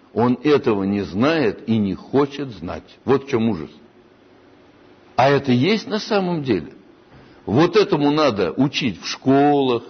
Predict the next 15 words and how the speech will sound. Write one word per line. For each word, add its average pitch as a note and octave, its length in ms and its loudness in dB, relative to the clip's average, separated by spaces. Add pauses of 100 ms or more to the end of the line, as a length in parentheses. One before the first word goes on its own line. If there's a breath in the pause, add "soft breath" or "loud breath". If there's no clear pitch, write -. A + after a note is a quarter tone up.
(200)
в G2 80 -4
детских C3 480 0
садиках, B2 760 -2 (540 loud breath)
методики D3+ 840 2
определенные, B2+ 1000 0
в F#2 60 -4
вузах, B2+ 720 -2
как E3 420 2
это D3 220 -4
все C3+ 240 -4
делается. B2 720 -4 (1600 soft breath)
Учить E3 580 0
человека D3 560 4
владеть C#3 840 2
этим, B2 500 -2